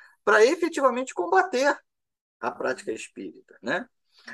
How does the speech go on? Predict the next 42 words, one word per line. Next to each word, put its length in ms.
E 100
tem 140
uma 180
coisa 220
muito 220
curiosa, 720
isso 160
é 40
uma 60
coisa 240
que 100
faz 180
parte 320
lá 100
também 340
da, 300
da, 340
da 160
minha 260
tese. 440
O, 1080
o, 60
até 580
mil 200
novecentos 540
e 100
dezenove, 640
a 160
atuação 960
do 120
espiritismo 680
no 60
Rio 100
de 60
Janeiro, 480
ela 160
vai 180
se 180
dar 440
no 120
interior 480
de 180